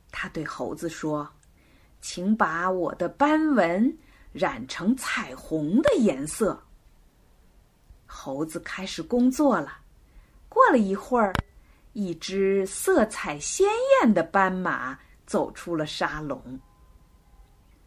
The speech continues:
美洲豹是第二个顾客，他把他的腮须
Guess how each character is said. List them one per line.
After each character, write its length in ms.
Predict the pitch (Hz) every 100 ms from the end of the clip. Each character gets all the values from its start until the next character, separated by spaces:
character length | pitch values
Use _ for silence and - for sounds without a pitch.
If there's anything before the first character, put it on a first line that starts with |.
| _ -
美 320 | 185 147 113
洲 240 | - 294 311
豹 500 | 320 403 427 226 147
是 180 | - 175
第 200 | - 220
二 220 | 208 165
个 120 | 147
顾 260 | 147 - 160
客， 300 | - - 170 - _ _ _ _ - _ - _
他 360 | - 196 190 202
把 200 | 151 -
他 200 | - 254
的 320 | 262 214 180 - - -
腮 380 | - 359 349
须 480 | 370 - 359 359 381